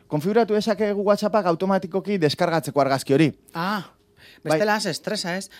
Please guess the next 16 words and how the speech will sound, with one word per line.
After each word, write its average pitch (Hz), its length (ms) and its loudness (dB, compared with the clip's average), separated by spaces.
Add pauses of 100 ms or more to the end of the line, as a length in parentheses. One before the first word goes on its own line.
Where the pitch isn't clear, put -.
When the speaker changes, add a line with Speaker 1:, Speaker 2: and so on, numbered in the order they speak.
(120)
Speaker 2:
Ai, 226 160 -6
ai, 240 100 -4
ai, 233 140 -4
argazkia 202 400 -8
gorde 196 180 -8
aldut, 175 240 -10
ez 185 100 -14
aldut 196 200 -8
gorde. 160 320 -10
Speaker 1:
O, 180 140 6
ba, 170 260 4
hori 220 240 6
baldin 220 320 6
bakagu, 226 400 8 (260)
gure 196 240 4
arga-, 190 240 6